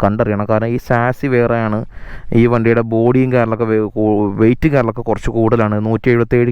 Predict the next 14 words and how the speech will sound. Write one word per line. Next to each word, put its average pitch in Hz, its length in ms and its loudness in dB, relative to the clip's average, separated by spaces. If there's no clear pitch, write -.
കിലോ 117 220 2
ആണ് 107 140 0
വണ്ടിയുടെ 104 280 0
വെയിറ്റും 101 260 2
കാര്യങ്ങളൊക്കെ. 98 320 2
അപ്പം 123 160 0
ഈ 135 120 6
ഒരു 151 120 2
എൻജിൻ 139 320 0
ആ - 20 2
ഒരു 139 160 2
വെയിറ്റുമായിട്ട് 127 680 2
എത്രത്തോളം 120 480 -2
പൊരുത്തപ്പെടുന്നുണ്ടെന്നുള്ള 113 840 0